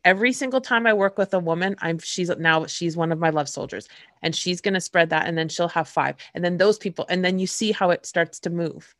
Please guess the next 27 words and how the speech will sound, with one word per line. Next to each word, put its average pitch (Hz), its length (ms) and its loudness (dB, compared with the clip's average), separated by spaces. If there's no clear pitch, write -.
But 190 100 -2
that's 208 160 2
the - 100 -16
only 262 220 4
way 247 120 4
we're 240 120 4
gonna 220 200 2
stop 208 400 -4
all 226 80 2
the 208 120 2
bullshit 262 580 6
that's 175 160 -2
happening. - 540 -6
That's 226 160 4
when 254 140 -2
we're 254 80 0
gonna 247 140 2
stop 233 320 2
all 247 80 2
the 233 120 0
fear, - 680 2
is 185 120 -2
when 196 140 0
we 202 160 2
really 220 380 0
all 190 200 2
step 196 360 -2